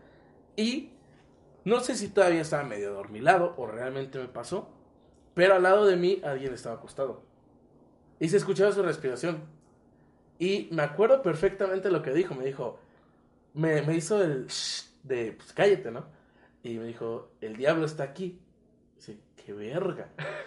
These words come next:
Pero como tenía parálisis del sueño, no pude voltear, no pude gritar. Solamente me acuerdo que estaba viendo el techo y no podía hacer absolutamente nada.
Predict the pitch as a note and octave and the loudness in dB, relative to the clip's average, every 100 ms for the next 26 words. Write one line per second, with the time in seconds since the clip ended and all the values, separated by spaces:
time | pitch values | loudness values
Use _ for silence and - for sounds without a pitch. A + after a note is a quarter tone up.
0 | - - D#3+ D3+ D#3+ D#3 D#3+ F3+ F#3+ G3 | -12 0 0 2 0 0 2 2 4 4
1 | F#3+ F3+ G3 F#3+ F3+ F3+ F3 E3+ F3 F#3 | 4 4 0 2 -2 0 -2 -2 2 4
2 | D#3+ C3 A#2 C#3+ D#3 D#3 D#3 D#3 D3 B2+ | 4 -2 -2 0 2 0 -2 -2 -2 -4
3 | A#2 - D#3 A3+ - _ _ _ - F3 | -10 -4 -4 -4 -8 _ _ _ -2 0
4 | F#3 F#3 F3+ C#3 A2+ - C3+ - A#2+ A#2+ | 0 0 -2 -2 -6 -4 -4 -6 -8 -8
5 | B2 A#2+ A#2+ - F3+ D3+ D3 D#3 - _ | -10 -10 -10 -2 -2 -2 -8 -8 -12 _
6 | _ B2 D3 D#3+ D#3+ D#3 E3 D#3 B2+ C3 | _ -8 -6 -4 -4 -4 -10 -10 -12 -10
7 | D3 C#3+ C#3+ A#2 A#2 C#3 A2 - | -10 -8 -10 -12 -10 -10 -10 -14